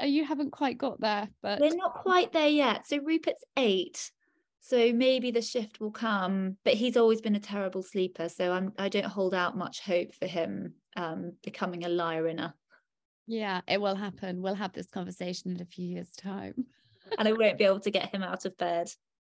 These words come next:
Speaker 1: <laughs> Yeah, so I have to wake them up. So they give them their morning, um, biscuits, but when we all have breakfast, but the children don't, don't help me because they're still in their rooms.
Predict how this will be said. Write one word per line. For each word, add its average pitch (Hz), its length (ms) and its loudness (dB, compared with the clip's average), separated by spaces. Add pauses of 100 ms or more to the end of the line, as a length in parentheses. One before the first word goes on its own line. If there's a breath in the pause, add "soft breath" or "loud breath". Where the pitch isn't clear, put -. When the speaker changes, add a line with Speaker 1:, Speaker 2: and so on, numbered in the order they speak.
(160)
Speaker 1:
<laughs> - 0 - (800 loud breath)
Yeah, 262 380 4
so 311 80 4
I 302 100 6
have 370 180 2
to - 80 -10
wake 320 160 0
them 320 80 0
up. 285 180 0
So 330 100 -4
they 359 280 0
give 392 300 0
them 359 200 4
their 302 360 4
morning, 269 640 0 (100)
um, 247 440 0
biscuits, - 720 -4 (1300)
but 240 320 4 (140)
when 254 160 2
we 247 80 0
all 240 120 2
have 247 180 -2
breakfast, - 880 -6 (180)
but 226 280 -6 (160)
the 247 80 -6
children 233 400 -6
don't, 220 360 -6 (140)
don't 220 240 -8
help 233 220 -6
me 240 120 -4
because 247 320 -12
they're - 140 -10
still 262 260 -12
in 262 120 -4
their 269 140 -2
rooms. 311 480 -6